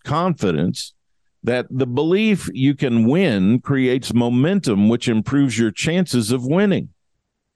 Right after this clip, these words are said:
So what do you do when you don't believe? Well, over the past six weeks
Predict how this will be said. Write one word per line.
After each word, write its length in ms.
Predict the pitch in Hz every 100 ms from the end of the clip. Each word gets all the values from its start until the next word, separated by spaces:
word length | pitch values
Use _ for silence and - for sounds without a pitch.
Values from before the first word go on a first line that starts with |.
| _ _
So 180 | - 160
what 180 | 185
do 60 | 180
you 180 | 156 151
do 160 | 147
when 180 | 143 151
you 120 | 147
don't 380 | 135 160 202 -
believe? 540 | 113 104 80 60 - - _ _ _ _ _ _ _ _ -
Well, 360 | 160 147 - _ -
over 180 | 165 147
the 80 | 127
past 420 | 139 127 117 - _ _ _
six 380 | - - 156 -
weeks 600 | 117 131 107 - - -